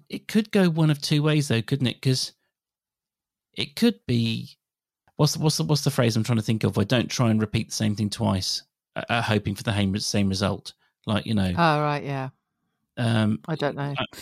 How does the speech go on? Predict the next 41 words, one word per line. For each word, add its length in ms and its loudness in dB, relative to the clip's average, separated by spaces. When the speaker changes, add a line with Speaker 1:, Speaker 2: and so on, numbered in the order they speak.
Speaker 1:
you 100 4
know 80 6
what 60 6
I'm 40 2
trying 160 4
to 40 0
say, 100 2
but 80 -4
I 60 0
just, 200 0
Speaker 2:
<laughs> 20 2
Yeah. 160 8
Speaker 1:
um, 180 2
I, 100 0
Jazza 360 2
and 120 2
Jim 220 2
was 120 2
such 180 -4
a 40 -2
special 360 -2
thing, 400 0
um, 340 0
Speaker 2:
Mm. 40 -2
Speaker 1:
or 100 6
maybe 340 4
they 140 2
could 160 -6
play 240 0
on 120 2
that. 240 -2
Maybe, 560 -2
um, 460 -2
you 140 -4
know, 160 -2
J-, 160 -10
Jim 300 2
will 120 0
think 360 -2
he 180 -6
can, 320 -6